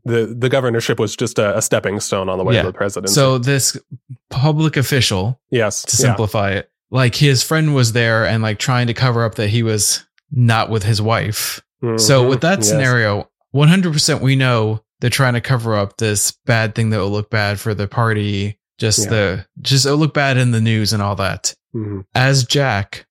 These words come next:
Speaker 2: when they're pitching it to you, like, "Can you keep this quiet that he was with somebody so his wife doesn't have to suffer anymore?" What would you do in that scenario?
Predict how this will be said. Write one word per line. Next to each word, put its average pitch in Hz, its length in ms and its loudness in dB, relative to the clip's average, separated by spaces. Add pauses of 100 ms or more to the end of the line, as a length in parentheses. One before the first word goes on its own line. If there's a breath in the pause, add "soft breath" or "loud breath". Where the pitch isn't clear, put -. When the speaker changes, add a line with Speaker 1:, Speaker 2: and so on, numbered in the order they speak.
Speaker 2:
when 123 200 4
they're 123 120 4
pitching 175 380 0
it 160 100 0
to - 120 0
you, 147 160 2
like, 120 420 0
"Can 127 140 2
you 131 120 2
keep 147 300 -2
this 135 220 0
quiet 135 360 2
that 110 120 -2
he 123 80 2
was 117 100 0
with 127 160 0
somebody 107 320 0
so 110 200 0
his 110 160 2
wife 117 280 0
doesn't 113 220 -2
have 113 160 0
to - 100 -4
suffer 117 340 0
anymore?" 110 680 -2 (200)
What 135 200 2
would 143 160 2
you 123 80 0
do 123 120 0
in 113 80 0
that 110 200 -2
scenario? 101 560 0